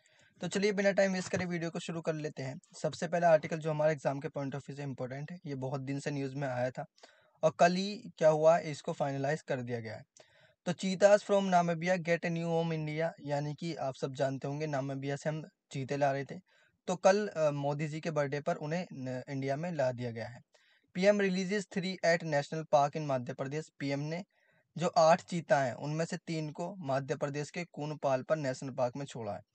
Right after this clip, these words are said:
तो Prime Minister नरेंद्र मोदी release a coalition of cheetah into the कोनो पोल पर नेशनल पार्क in मध्य प्रदेश on Saturday। Eight animals including, इसके अंदर फाइव, अ, फीमेल हैं और थ्री इसमें क्या है, मेल हैं, were flown from a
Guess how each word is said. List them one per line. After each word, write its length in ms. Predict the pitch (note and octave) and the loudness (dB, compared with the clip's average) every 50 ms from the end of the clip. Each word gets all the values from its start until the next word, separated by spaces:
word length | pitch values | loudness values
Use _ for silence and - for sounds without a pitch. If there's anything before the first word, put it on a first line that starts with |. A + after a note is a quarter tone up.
| _ - _ _ _ _ _ - | _ -20 _ _ _ _ _ -10
तो 60 | - | -8
Prime 240 | E3 F#3 F3+ F3+ F#3+ | 2 6 6 6 6
Minister 260 | F#3+ F#3+ F#3 - - | 6 0 -4 -2 -2
नरेंद्र 460 | G#3+ G#3 G3 F#3+ F#3+ F#3+ F#3+ F#3+ F#3+ F#3+ | -2 0 2 2 2 2 2 0 0 2
मोदी 320 | F#3 E3+ D#3+ D#3 E3 F3+ | 2 0 0 -2 -2 -4
release 460 | F3+ F3+ E3+ E3+ F3+ F3+ E3+ F#3 F3+ | -4 -4 -4 -4 -4 -4 -4 -6 -8
a 20 | _ - | _ 2
coalition 560 | E3 D3+ C#3+ C#3+ D3 D3+ - - F3 F3 F3+ | 4 4 4 4 0 -4 -4 -4 -4 -2 -4
of 140 | F3 - - - - | -4 -6 -10 -8 -6
cheetah 360 | E3 D#3 - - C#3 C3 C#3+ F3+ _ _ _ - F3+ | -6 -6 -2 -2 -2 -2 -2 -6 _ _ _ -10 -6
into 280 | D#3 D#3 D3+ - E3 E3 | -4 -4 -4 -4 -4 -4
the 100 | E3+ E3 _ - | -4 -4 _ -4
कोनो 420 | D3+ D3 D3+ D#3 E3 E3+ E3+ E3+ _ - | -4 -2 -2 0 -2 -2 -4 -6 _ -8
पोल 240 | D3 C3+ C3+ C#3 C3+ | -6 -4 -4 -4 -6
पर 220 | C3 - D#3 D#3 | 0 0 0 0
नेशनल 480 | D3 C#3+ C3+ B2+ B2+ - - C#3 C3+ B2+ _ | 2 0 -4 -4 -4 -6 -8 -10 -10 -8 _
पार्क 200 | - C3 B2 B2 | 4 4 4 4
in 100 | - C#3+ | 2 -2
मध्य 340 | C#3+ C#3 B2+ B2 B2 B2 C3 | -2 2 2 2 2 0 -8
प्रदेश 380 | B2 - B2+ B2 B2 B2+ C3+ C#3 | -6 -4 -4 -4 -4 -6 -8 -8
on 140 | C#3 B2+ A#2 | -8 -10 -8
Saturday। 500 | - C#3+ C3 C#3+ C#3+ C#3 C3 C3+ C#3 - - - _ _ _ _ _ _ _ _ _ _ _ _ _ _ - F#3 | -4 -4 -2 -2 -2 -4 -4 -6 -8 -10 -16 -18 _ _ _ _ _ _ _ _ _ _ _ _ _ _ -8 -4
Eight 240 | D#3+ E3+ F3 E3+ | -2 -2 2 6
animals 460 | F#3 F3+ F3+ F3+ F3+ F3 F#3 F#3 - F3+ | 6 6 6 4 4 4 2 2 2 0
including, 540 | F3+ E3 - - E3+ E3+ E3+ E3 F3+ F3 | -4 -4 -2 -2 -2 -2 0 0 0 0
इसके 200 | E3 - - - | -2 -2 -2 -4
अंदर 240 | D#3 D3 D3+ D3+ D3+ | -2 -2 2 0 0
फाइव, 300 | C#3+ - D3 C#3+ D3+ D3+ - - _ _ _ - E3+ | 2 2 0 0 0 -2 -4 -12 _ _ _ -16 -10
अ, 200 | C3 A#2+ A#2+ A2+ - - | -8 -8 -8 -8 -10 -8
फीमेल 400 | - C3+ C#3 C#3+ D3 D3+ D#3 E3 | -6 -4 -2 -2 -2 -2 -2 0
हैं 80 | E3+ | 0
और 80 | D#3+ D3+ | 0 0
थ्री 240 | - - - C#3+ D3 | -2 -4 -8 -6 -6
इसमें 280 | C#3+ - D#3 D#3 E3 | -6 -4 -4 -4 -4
क्या 140 | - - C#3 | -2 -4 -4
है, 100 | C#3+ E3 | -4 -2
मेल 280 | E3 D3 B2+ A2+ A2 A2 | -4 -4 -6 -6 -6 -8
हैं, 100 | A2 - _ _ _ _ _ _ _ _ _ - - | -12 -14 _ _ _ _ _ _ _ _ _ -4 2
were 140 | E3+ F#3 F3 - | 4 4 4 2
flown 380 | - F#3 F3 F3+ F#3 F#3 F#3+ F3+ - | -2 0 2 4 4 2 2 -2 -2
from 220 | F3+ F3+ F3+ F3+ F#3 | 0 0 0 0 -2
a 60 | F3 | -4